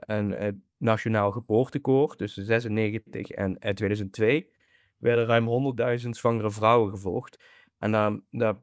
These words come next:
werden een subcohort van vijftigduizend, eh, kinderen in onderzocht. En dit cohort is dus gekoppeld aan, eh, nationaal registers waarin medicatiegebruik van moeder en kind, eh, ziekenhuisbezoeken, maar ook meerdere interviewmomenten gestandardiseerd, eh,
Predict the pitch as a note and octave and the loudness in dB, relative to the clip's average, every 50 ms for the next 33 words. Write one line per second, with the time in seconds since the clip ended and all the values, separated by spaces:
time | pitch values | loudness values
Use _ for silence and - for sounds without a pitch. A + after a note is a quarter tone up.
0 | _ _ - A#2 A2 A2+ A2 G#2 - - D3 C#3+ D3 - C3 B2 B2 - - A2+ | _ _ 0 2 2 2 2 2 2 2 2 2 2 0 0 2 2 0 -2 -4
1 | A2+ - B2+ B2 B2 A#2+ - A#2+ A#2 A#2 A2+ A2+ A2+ A2+ A#2 A2 G#2+ G#2 G#2+ G#2 | -2 0 2 2 2 2 0 -2 0 2 2 2 2 0 -2 -4 -4 -2 -2 -2
2 | G#2+ A#2 A#2+ - - C3 B2 A#2+ A#2 G2+ G2+ G2 F#2+ E2+ G2 G2 F#2 F#2+ G2+ F#2 | -2 -2 -6 -4 -2 0 0 2 0 0 -2 -2 -2 -4 -4 -4 -4 -6 -6 -10
3 | F2 - - - _ _ _ _ _ _ _ _ _ _ _ _ _ _ _ _ | -12 -12 -16 -20 _ _ _ _ _ _ _ _ _ _ _ _ _ _ _ _
4 | _ _ _ _ - - - - _ _ - A#2 A#2 B2 B2 - - A#2 A2+ C#3 | _ _ _ _ -20 -20 -20 -20 _ _ -2 2 2 2 2 4 4 6 6 6
5 | E3 - - B2+ A#2+ - A#2+ - - B2 - - - D3 D3+ D3+ - A#2+ A#2 A2 | 4 2 0 -2 -2 -4 -6 -4 -4 -4 -2 0 2 2 2 2 2 2 2 2
6 | - - A2 A2+ A2+ G#2+ G#2+ G#2+ G2 - - - _ _ _ - - G2+ G#2 G#2 | 0 -2 0 0 0 0 0 -2 -4 -6 -12 -20 _ _ _ -6 -2 0 0 2
7 | G#2+ A2 A2 - A#2+ A2+ G#2+ A2 G#2 G#2+ A2 A2+ A2+ C3 C3+ - - B2 A#2+ - | 2 0 0 0 0 2 2 2 0 0 -2 -2 0 0 0 0 -2 -4 -2 0
8 | G#2+ G2 G#2 G#2+ G#2+ G#2 G#2 G2+ G#2 G2 - - A2+ A2+ C3 B2+ - - B2 A#2+ | 0 0 0 0 0 -2 -2 -4 -6 -4 -2 0 2 2 2 0 0 -2 -2 -2
9 | B2+ A#2+ A#2 A2 A2+ A2+ - A2 G#2+ A2+ A#2 A#2 A#2 A2+ A2+ A#2 A2 A2 - - | -2 0 0 2 2 0 0 -2 -4 -2 -2 0 0 0 0 0 -2 -4 -4 -2
10 | G#2+ A2 G#2+ G#2+ G#2+ G#2 - _ - - _ _ - - G2 G2+ A#2+ C3+ C3+ - | 0 0 0 0 -2 -6 -10 _ -20 -20 _ _ -6 -6 -4 -2 -2 -2 -2 0
11 | A#2+ A#2 A2+ A#2 A#2+ A#2 A#2 A2+ A2+ A#2 A#2+ A#2 A2+ - - A#2 A2 A2+ A2+ - | 0 2 2 2 2 2 0 -4 -6 -4 -4 -6 -4 -2 0 0 0 0 -2 -6
12 | _ _ _ - - - - A#2+ B2 A#2+ - - A#2+ B2 B2 B2 A#2+ A#2 - - | _ _ _ -8 -4 0 2 2 2 0 0 0 0 2 2 2 2 0 0 0
13 | C3+ C3+ - B2+ A2 A2 A2 G#2 G#2 G2+ G#2 G#2+ G2 G2 G2 G#2 G2+ G#2 G2+ - | -2 -2 -2 -4 -4 -4 -4 -4 -2 -2 -2 -2 -2 -2 -2 -4 -4 -4 -6 -10
14 | - - - A#2 B2 A#2 A#2 A2+ G#2+ G#2 G#2+ G#2+ A2 A2 A2 - - - - G#2+ | -4 -2 0 0 2 2 0 0 -2 -2 -2 -2 0 0 0 -2 -4 -6 -6 -6